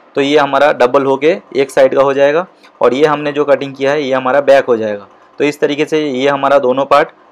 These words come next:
आ गया है। तो अभी हमने ये जो फ्रंट वाले नेक के लिए हमने इसको ड्रॉ किया था,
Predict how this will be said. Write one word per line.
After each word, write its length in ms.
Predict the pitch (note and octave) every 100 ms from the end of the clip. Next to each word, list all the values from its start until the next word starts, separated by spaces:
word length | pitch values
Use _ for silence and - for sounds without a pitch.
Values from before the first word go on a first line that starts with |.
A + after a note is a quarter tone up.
| -
आ 140 | B2
गया 220 | C3 A2+
है। 100 | G2 G2+ _ _
तो 60 | C3
अभी 200 | C3 D#3+
हमने 260 | D#3+ D#3 D3+
ये 120 | D3
जो 100 | D3+
फ्रंट 260 | - C3
वाले 200 | D3 D3
नेक 220 | D3 C#3+ -
के 120 | D3
लिए 120 | D3
हमने 260 | C#3+ C#3+ C#3
इसको 180 | -
ड्रॉ 220 | C3 B2 C#3
किया 200 | C#3 C3+
था, 200 | C3+